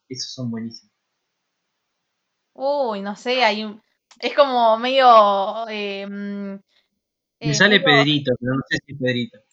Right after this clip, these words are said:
Speaker 2: No, Pedrito es un alfajor. <laughs>
Speaker 1: No, pero hay una marca, bueno, lo voy a buscar.
Speaker 2: No sé, porque también, en realidad, marcas de, de snacks hay un montón.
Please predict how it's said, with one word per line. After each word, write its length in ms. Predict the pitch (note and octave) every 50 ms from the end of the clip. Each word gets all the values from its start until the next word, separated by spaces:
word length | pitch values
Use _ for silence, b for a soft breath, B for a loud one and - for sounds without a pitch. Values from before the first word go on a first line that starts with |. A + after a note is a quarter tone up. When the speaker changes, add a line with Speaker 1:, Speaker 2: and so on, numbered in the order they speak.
| _ _ _ _ -
Speaker 2:
No, 260 | C4 C4 B3+ A#3+ G#3
Pedrito 340 | A3+ A3+ A#3+ C#4 D4 - D4
es 80 | B3
un 80 | B3+ B3
alfajor. 460 | B3 A#3+ A3 G#3 - G#3 G3+ G3 - _ _
<laughs> 880 | _ - - - - - - - F#4 - G#4+ A4 - - A#4+ A4 - _ _ _ _ _ _ _ _ _ _ _ _ _ _ _ _ _ _ _ _ _ _ _ _ _ _ _ -
Speaker 1:
No, 300 | D#3+ E3 E3+ F3+ F3 E3
pero 180 | - D#3 D#3 D#3+
hay 180 | E3 E3+ D#3+
una 260 | D#3 D3+ D3 C#3 C3+ C3+
marca, 460 | C3 C3+ C3+ C3 C3 B2+ B2+ B2 B2 B2
bueno, 240 | C3+ C#3+ C#3+ C#3+ D3+
lo 100 | D#3+ F#3+
voy 100 | A#3 A#3+
a 40 | F3
buscar. 240 | - - - - - _ _ _ _ _ _ _ _ -
Speaker 2:
No 140 | D4+ E4+
sé, 200 | F4 - G4+ F#4+ D#4+
porque 220 | D#4 D#4 C#4+ D4+
también, 280 | C#4+ D4 D4+ D#4+ F4+ G#4 G#4+ _ _ _ _ _ _ _ _ -
en 140 | - C4 C4
realidad, 520 | C4 C4+ C#4 C4+ C4+ C#4+ D#4+ F4+ G4 F#4 D4
marcas 400 | C#4+ D4 D#4+ F4+ F4+ F4 E4+ D#4
de, 280 | C#4 B3+ A#3+ A3+ G3+
de 100 | G#3 A3 A3+
snacks 400 | A3+ B3 B3+ C#4 E4 E4 - D#4+
hay 120 | D4+ D4
un 80 | D4 C#4+
montón. 540 | C4+ B3 A#3 A#3+ C4+ D4+ C#4+ A#3 G3+ F#3